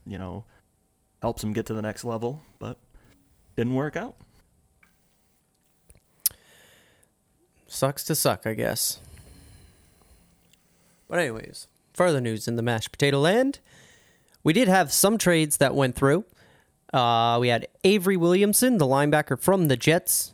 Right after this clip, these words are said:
Speaker 2: traded to the undefeated Pittsburgh Steelers. Did you guys catch his Instagram post after he was traded?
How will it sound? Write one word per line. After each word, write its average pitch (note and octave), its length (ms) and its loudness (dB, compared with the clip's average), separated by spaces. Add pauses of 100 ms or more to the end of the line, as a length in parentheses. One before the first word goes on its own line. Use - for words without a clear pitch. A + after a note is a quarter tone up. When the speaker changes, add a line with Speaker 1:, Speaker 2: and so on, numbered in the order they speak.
(200)
Speaker 2:
traded C#3 460 0
to B2 340 -2 (160)
the B2+ 240 0
undefeated B2 680 0 (180)
Pittsburgh A#2+ 400 0
Steelers. D3 540 2 (380)
Did B2+ 140 -2
you C3 60 4
guys C#3+ 220 2
catch - 340 0
his B2 320 2
Instagram C#3+ 560 2
post C#3+ 340 2
after C3 200 0
he B2+ 60 2
was A#2 120 -4
traded? C3 360 0